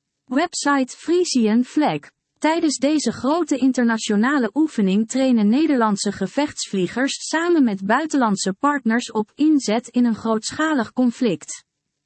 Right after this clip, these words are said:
Sinds de Russische invasie in Oekraïne is verdediging van het navo-grondgebied en luchtruim een stuk minder denkbeeldig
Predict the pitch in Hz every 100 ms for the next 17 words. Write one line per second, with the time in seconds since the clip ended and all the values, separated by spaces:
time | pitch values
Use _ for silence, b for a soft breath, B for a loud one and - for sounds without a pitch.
0 | _ _ _ - - 349 330 - 233 240
1 | 339 - 285 226 202 190 - 294 320 254
2 | 214 202 226 240 202 180 285 254 233 269
3 | 247 - 226 202 269 349 302 254 233 -
4 | 208 180 196 247 302 269 202 180 233 294
5 | 302 220 180 196 - 190 190 254 311 -
6 | 208 196 262 277 220 - - 330 - 254
7 | 311 277 196 185 175 202 269 190 202 262